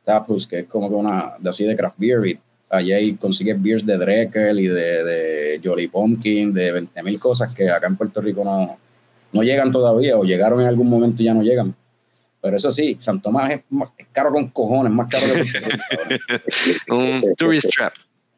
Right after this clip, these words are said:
Speaker 1: Es un tourist trap full, loco. O sea, una, una lata de dieciséis onzas ahí de, de, de, este, dieciséis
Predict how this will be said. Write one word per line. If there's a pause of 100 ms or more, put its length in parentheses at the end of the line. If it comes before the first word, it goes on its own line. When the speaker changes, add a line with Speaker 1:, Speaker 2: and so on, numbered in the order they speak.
(320)
Speaker 1:
Es
un
tourist
trap
full,
loco. (1800)
O
sea,
una,
una
lata
de
dieciséis
onzas
ahí
de,
de,
de,
este,
dieciséis